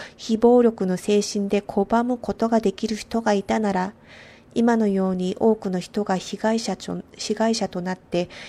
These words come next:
許すべきか許さないべきかという問題を前に、辛い選択をすることはなかったでしょう。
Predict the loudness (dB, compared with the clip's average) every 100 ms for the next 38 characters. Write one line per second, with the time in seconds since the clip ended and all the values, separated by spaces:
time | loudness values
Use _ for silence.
0 | -8 -2 0 0 -2 -4 -4 -4 -2 -2
1 | -2 -4 -4 -2 -2 -2 -6 -6 -4 -4
2 | -4 -2 -2 0 0 0 -2 -2 -2 -4
3 | -6 -8 -18 -20 -16 -8 0 0 0 -2
4 | -6 -4 -6 -4 -4 -4 -6 -6 -6 -2
5 | -2 -2 -6 -8 -10 -10 -10 -8 -8 -10